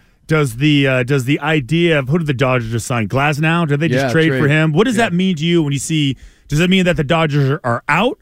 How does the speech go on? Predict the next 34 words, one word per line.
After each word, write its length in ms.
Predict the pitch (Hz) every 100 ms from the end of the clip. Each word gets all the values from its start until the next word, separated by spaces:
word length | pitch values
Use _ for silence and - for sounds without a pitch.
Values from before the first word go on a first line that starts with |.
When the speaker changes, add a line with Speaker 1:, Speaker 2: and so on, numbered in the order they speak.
| -
Speaker 1:
on 140 | 202 214
Yamamoto? 680 | 220 226 226 240 247 240
Then 240 | 208 175 170
there's 280 | 175 170 143
a 60 |
better 180 | 143 170
chance, 420 | 147 170 165 160
and 100 | 147
that's 180 | 151 -
one 200 | 156 156
less 260 | 156 143 - -
team 480 | 190 202 262 294 302
interested 480 | 185 196 202 180 233
in 80 | 247
him? 160 | 302 - _ _ _ _ _ _ -
Speaker 2:
You 160 | 180
know, 60 | 185 -
you 120 | 180
know, 80 | 160
listen, 360 | 165 - 127 -
it's 240 | 139 -
like, 320 | 143 - _ -
by 200 | 156 180
the 60 | 190
time 260 | 262 302
this 120 | 226
interview's 380 | 202 175 156 123
over, 200 | 135 117
Yamamoto 540 | 110 131 135 127 123 -
could 140 | 113
sign 240 | 135 120
with 100 | 110
the 60 | 101
Dodgers, 500 | 87 90 82 78